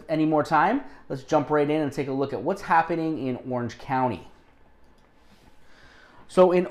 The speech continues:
Orange County last week, we had three hundred fifty-nine homes sell, uh, with an average days on market for those homes of, uh, uh,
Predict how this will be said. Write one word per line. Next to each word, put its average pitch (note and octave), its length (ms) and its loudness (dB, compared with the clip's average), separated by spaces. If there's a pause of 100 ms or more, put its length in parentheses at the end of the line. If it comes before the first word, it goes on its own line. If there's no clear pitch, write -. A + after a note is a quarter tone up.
Orange C#4 400 2
County G3 380 4
last D3+ 320 6
week, D#3 240 2
we D#3 80 2
had C#3+ 200 4
three F3+ 220 -2
hundred F#3 340 -2
fifty-nine D#3 500 -2
homes C3+ 340 -2
sell, C3+ 560 2 (340)
uh, A#2 240 0
with A#2+ 100 -2
an B2+ 80 -4
average C#3 420 2
days D3 280 2
on B2+ 300 0
market C3 520 0
for - 160 -4
those C3+ 220 -2
homes C#3 340 -4
of, G#2+ 300 -4 (140)
uh, - 40 -6
uh, A2 560 -2